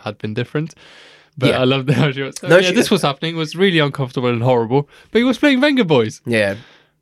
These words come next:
Speaker 2: And, I mean, yeah, j-, I, I don't think she felt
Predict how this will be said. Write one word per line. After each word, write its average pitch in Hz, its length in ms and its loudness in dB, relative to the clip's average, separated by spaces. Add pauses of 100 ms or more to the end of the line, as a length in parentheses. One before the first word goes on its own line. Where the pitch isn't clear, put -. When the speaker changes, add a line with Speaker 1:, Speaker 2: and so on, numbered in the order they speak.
(400)
Speaker 2:
And, 226 260 -2
I 147 80 0
mean, 135 420 0 (600)
yeah, 127 340 0 (320)
j-, - 240 -12
I, 127 220 -6
I 120 120 -8
don't 156 240 0
think 135 180 -8
she 117 140 -8
felt 113 300 -2